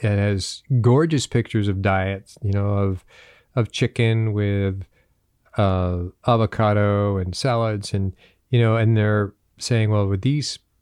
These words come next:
these particular genes you're choosing to go over," um, and they're explaining what a gene is and what a snp is and so on and so forth. And then they go through specific genes and,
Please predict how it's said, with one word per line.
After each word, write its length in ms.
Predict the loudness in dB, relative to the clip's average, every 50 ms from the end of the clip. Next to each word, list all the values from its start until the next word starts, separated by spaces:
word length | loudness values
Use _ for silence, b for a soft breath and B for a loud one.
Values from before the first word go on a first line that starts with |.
| _ -2
these 140 | 0 0 0
particular 460 | 0 -2 -2 -2 -2 -2 0 0 0
genes 380 | 2 2 2 2 2 0 0 -2
you're 80 | -4
choosing 320 | -6 -4 -4 -2 -2 0 -2
to 80 | 0
go 160 | 0 -2 0 0
over," 440 | 0 0 0 0 -2 -4 -4 -8 b b b b b b b b b b b _ -4 -2
um, 380 | 0 0 2 0 -2 -4 -6 -10 _ _ _ _ _ _ -6
and 120 | -2 -2 0
they're 100 | 0 -2
explaining 400 | -4 -4 -2 0 2 2 2 2
what 100 | 2 0
a 60 | -2
gene 420 | -2 0 2 2 4 4 4 2
is 380 | 2 2 2 0 0 -2 -4 -4
and 80 | -6
what 80 | -4 -4
a 40 | -4
snp 400 | -6 -4 -2 -2 -2 -2 -2 -2
is 280 | -2 0 0 -2 -2
and 80 | -6 -6
so 140 | -4 -2 -2
on 60 | -2
and 100 | -2 -2
so 160 | -2 -4 -4
forth. 360 | -4 -4 -4 -2 -2 -2 -4 -6 _ b b b b b b b b -2
And 140 | 0 2 2
then 100 | 2 2
they 80 | 2
go 200 | 2 2 2 2
through 240 | 0 0 0 0 0
specific 480 | 0 -2 -4 -2 -2 -2 -2 -2 -4 -2
genes 440 | -2 -2 0 0 0 -2 -2 0
and, 240 | 0 0 0 -2 -4